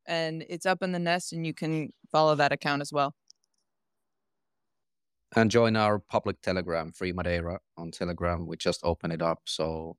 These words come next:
Speaker 2: I'll be there answering your questions, and let's hang out.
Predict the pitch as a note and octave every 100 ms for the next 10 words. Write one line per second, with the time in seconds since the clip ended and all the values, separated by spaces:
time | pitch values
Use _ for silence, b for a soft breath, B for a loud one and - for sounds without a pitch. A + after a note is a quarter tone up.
0 | - E2+ E2 E2 F2 E2+ E2+ F2 - -
1 | F#2 F2 E2 E2+ - D#2+ - E2+ D#2+ E2
2 | E2+ F2 E2+ - F2 F#2 -